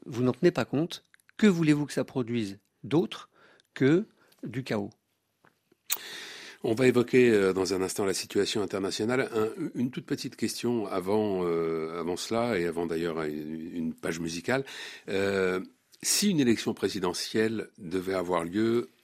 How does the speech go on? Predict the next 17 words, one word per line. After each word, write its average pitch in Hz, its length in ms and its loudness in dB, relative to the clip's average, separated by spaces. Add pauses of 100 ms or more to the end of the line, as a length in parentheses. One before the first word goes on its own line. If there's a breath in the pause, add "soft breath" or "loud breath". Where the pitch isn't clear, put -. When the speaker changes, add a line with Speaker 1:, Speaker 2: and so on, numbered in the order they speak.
(100)
Speaker 2:
avant 95 300 -2
l'échéance, 85 580 -4
c'est-à-dire 78 260 -6
avant 76 200 -6
deux 76 80 -6
mille 73 180 -6
vingt-sept, 76 540 -8
Speaker 1:
Mhm. 117 80 -12 (440 loud breath)
Speaker 2:
et, 95 260 -8
et 104 40 -4
même 110 220 0
dans 98 220 -2
un 90 80 -2
avenir 92 420 -4 (100)
assez - 300 -4
proche, - 640 -4 (560 loud breath)
euh, 85 460 -2